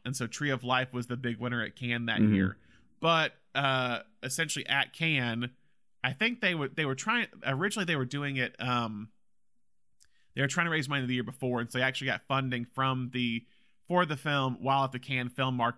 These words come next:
Speaker 1: Market, Film Marché, uh, in twenty ten, and so it premiered a year later. And big hit at Cannes, it would finally be released in America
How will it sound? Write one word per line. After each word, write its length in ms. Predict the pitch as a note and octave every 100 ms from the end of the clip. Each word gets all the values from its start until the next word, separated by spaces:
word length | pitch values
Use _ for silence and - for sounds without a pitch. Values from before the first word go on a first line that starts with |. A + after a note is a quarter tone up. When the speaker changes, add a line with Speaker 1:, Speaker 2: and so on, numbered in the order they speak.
| -
Speaker 1:
Market, 420 | A#2+ A2+ - B2
Film 180 | C3+ B2+
Marché, 560 | A#2+ B2+ C3 B2 A2+ A2+ - - _ -
uh, 160 | B2+ -
in 100 | C3
twenty 240 | - B2
ten, 440 | A#2+ E3 D#3 C3 B2
and 120 | A#2+
so 100 | A#2
it 60 | A2
premiered 260 | B2 B2 A#2+
a 40 |
year 160 | A2+ A#2
later. 540 | D#3+ F3+ E3 D3+ C#3+ - - - _ _ -
And 300 | C3+ C3+ A#2+ - - A#2+
big 240 | E3+ D#3
hit 100 | E3+
at 80 | D#3
Cannes, 440 | - C3+ B2 B2 -
it 100 | B2
would 120 | B2+
finally 460 | - D3 D#3+ E3 D3+
be 440 | C3+ C#3 C3+ C3 -
released 600 | A#2+ B2+ A#2+ C3+ B2+ -
in 180 | C3 B2+
America 920 | A#2 B2 C3 C3+ - B2 A#2 A2+